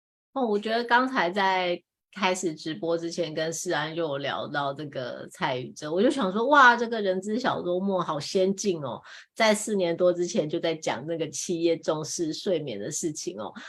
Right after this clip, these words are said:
那我们这次当然也是，就是请他来讲这个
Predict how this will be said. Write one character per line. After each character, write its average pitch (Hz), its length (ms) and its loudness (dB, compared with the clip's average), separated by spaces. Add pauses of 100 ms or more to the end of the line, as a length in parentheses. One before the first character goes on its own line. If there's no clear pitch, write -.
(140)
那 214 100 2
我 190 100 6
们 165 160 0
这 196 160 2
次 190 240 2
当 175 200 4
然 165 180 0
也 131 140 -2
是， 151 260 -2
就 156 160 -6
是 151 320 -6
请 143 240 -10
他 160 140 -2
来 151 160 0
讲 139 260 -4
这 160 80 -8
个 151 220 -6